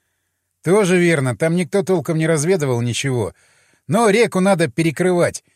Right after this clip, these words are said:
Впрочем, ее и так перекроют с гарантией, как про золото узнают». Саня огляделся, зачем-то постучал кулаком по стене,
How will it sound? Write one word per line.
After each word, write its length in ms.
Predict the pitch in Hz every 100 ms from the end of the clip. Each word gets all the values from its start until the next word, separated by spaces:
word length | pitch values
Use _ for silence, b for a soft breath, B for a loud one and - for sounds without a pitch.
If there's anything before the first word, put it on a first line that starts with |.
| _ _ _ _
Впрочем, 400 | 175 214 - 185
ее 220 | 180 202
и 60 | 190
так 260 | - 196 -
перекроют 500 | 127 120 135 120 90
с 60 |
гарантией, 580 | 101 135 127 95 90 85
как 240 | - 131
про 180 | - 160
золото 360 | 143 131 104 110
узнают». 480 | 110 113 90 78 _ _ _ _ _ _ _ _
Саня 380 | - 202 208 185
огляделся, 580 | 147 151 143 190 156 135
зачем-то 400 | 123 170 151 120
постучал 460 | 135 147 127 151
кулаком 460 | 131 131 131 147 120
по 120 | 113
стене, 560 | 110 - 117 160 208